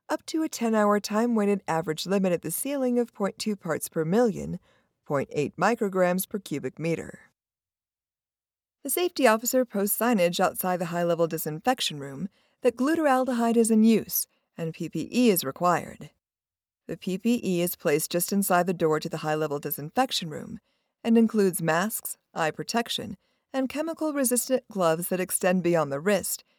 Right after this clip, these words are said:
and are recommended for use by the high-level disinfectant manufacturer. The hospital's healthcare leaders, biomedical engineering, infection prevention, and facility management personnel,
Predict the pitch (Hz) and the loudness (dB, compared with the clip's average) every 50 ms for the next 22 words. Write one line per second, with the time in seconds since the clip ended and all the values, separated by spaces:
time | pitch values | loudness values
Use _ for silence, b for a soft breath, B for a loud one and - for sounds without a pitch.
0 | _ _ _ _ _ 247 226 226 226 208 220 254 247 - 285 262 240 226 220 240 | _ _ _ _ _ -2 0 2 2 2 2 0 0 0 0 2 4 4 4 2
1 | 226 - 247 233 196 175 165 170 - - 165 160 160 160 160 185 202 214 220 226 | 2 0 0 0 0 0 -2 -2 -2 -2 0 0 0 0 0 0 2 2 2 2
2 | 233 226 214 196 180 180 - 196 196 - - 151 - - 156 - - - 147 139 | 2 2 2 2 0 0 0 0 0 0 -2 -2 -2 -4 -8 -6 -4 -4 -2 -2
3 | 123 - - 180 175 170 - - - - - - - - - _ _ _ _ _ | -4 -2 2 2 2 2 0 -6 -8 -10 -14 -16 -20 -20 -20 _ _ _ _ _
4 | _ _ _ _ _ _ _ _ _ _ _ _ _ _ _ _ _ _ _ _ | _ _ _ _ _ _ _ _ _ _ _ _ _ _ _ _ _ _ _ _
5 | _ _ - 285 294 330 349 - - 320 302 302 285 - - 240 226 226 - - | _ _ -4 -2 0 0 -2 -2 0 2 4 4 4 4 2 2 2 2 0 -2
6 | 214 208 202 196 208 240 254 180 151 - - 123 - - - _ _ _ _ _ | -2 0 0 2 4 4 2 2 0 -4 -6 -6 -6 -6 -8 _ _ _ _ _
7 | - 151 160 170 175 180 185 165 170 - 165 160 160 156 156 160 156 151 147 147 | 0 2 2 4 4 2 2 0 0 0 2 2 2 0 -2 -4 -4 -4 -2 -2
8 | 151 175 190 202 202 185 185 - - 170 165 - - 160 156 - 160 151 185 196 | -2 -2 -2 -2 -2 -4 -4 -2 -4 -2 -2 -2 -4 -6 -6 -8 -4 0 2 2
9 | 208 202 - 170 160 165 160 165 165 165 - - 165 156 156 151 156 151 151 147 | 2 2 0 -2 -4 -4 -4 -4 -2 -2 0 2 2 2 2 0 0 -2 -2 -4
10 | 147 156 165 160 160 160 - - 160 156 - - 156 196 220 202 - - - 190 | -4 -6 -8 -8 -10 -10 -8 -6 -6 -6 -6 -4 0 0 0 0 -2 -6 -12 -16